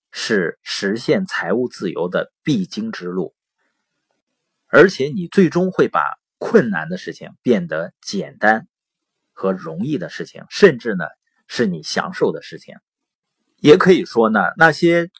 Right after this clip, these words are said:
最终失去对事情耐心的人啊，都是因为先失去了对低效率的自己的耐心，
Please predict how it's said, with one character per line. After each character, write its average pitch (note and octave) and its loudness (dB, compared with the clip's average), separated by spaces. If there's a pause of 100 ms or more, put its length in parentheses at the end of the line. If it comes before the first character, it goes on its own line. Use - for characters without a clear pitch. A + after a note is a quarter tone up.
最 F#3+ 6
终 F3+ 2
失 D#3+ -2
去 B2+ -2
对 A#2 4
事 C3 -4
情 G#2 -4
耐 B2+ 0
心 B2+ -4
的 A2 0
人 D#2 -4
啊， F2 2 (640)
都 F#3 8
是 B2 -6
因 A2+ 0
为 G2+ -2
先 D3+ 0
失 D#3 -2
去 D#3 0
了 E2+ -4 (460)
对 G#2+ 4 (260)
低 F#3+ 6
效 D3+ 4
率 A2 -2
的 D#2+ -4
自 E3+ 2
己 - -14
的 F2 -4
耐 F#2+ -2
心， - -16